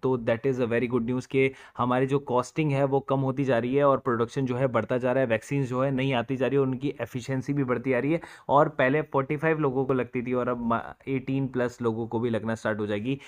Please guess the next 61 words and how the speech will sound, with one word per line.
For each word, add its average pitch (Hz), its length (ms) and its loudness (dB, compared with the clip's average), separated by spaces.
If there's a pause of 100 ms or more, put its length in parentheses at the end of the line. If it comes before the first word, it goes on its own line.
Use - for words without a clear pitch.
(220)
first 131 240 0
of 113 80 -4
May 123 120 -6
से, 123 120 -4
तो 123 140 0
इससे 139 320 -4
बढ़िया 113 400 -4
न्यूज़ 117 440 -2
नहीं 110 200 -2
हो 117 80 -2
सकती 113 300 -4
मार्केट 107 500 -2
के 107 140 -4
लिए। - 400 -12 (280)
तो 175 60 0
यहाँ 170 220 2
पर 214 120 0
मैं 202 100 2
आपको 185 200 2
एक 190 140 0
ऑप्शन 135 400 0
ट्रेडिंग 143 320 2
का 147 120 6
एक 139 220 2
छोटा 135 280 2
सा 147 140 0
नमूना 123 320 2
दिखाने 120 300 -2
वाला 117 180 2
हूँ। 123 80 -2
देखिए, 117 260 -4
यहाँ 113 280 -2
पर 127 180 0
इस 156 400 -6
स्क्रीनशॉट 143 540 0
को 139 80 0
मैं 131 140 2
बड़ा 117 180 4
कर 120 160 0
दूंगा, 123 200 -2
आप 113 60 -2
देख 110 160 -2
सकते 123 200 -6
हैं 135 120 -2
ग्यारह 117 240 2
हज़ार 131 240 0 (640)
तिरपन 139 480 0 (540)
बारह 135 460 6
पॉइंट 131 500 -2
पचास 131 360 2
आपको 127 220 0
दिख 117 160 -2
रहा 123 120 2
है, 131 200 -2
ये 127 80 -2
ग्यारह 123 260 2
हज़ार 120 220 0
नहीं 113 200 0
है, 127 100 -2
एक 123 220 -2
लाख 127 180 0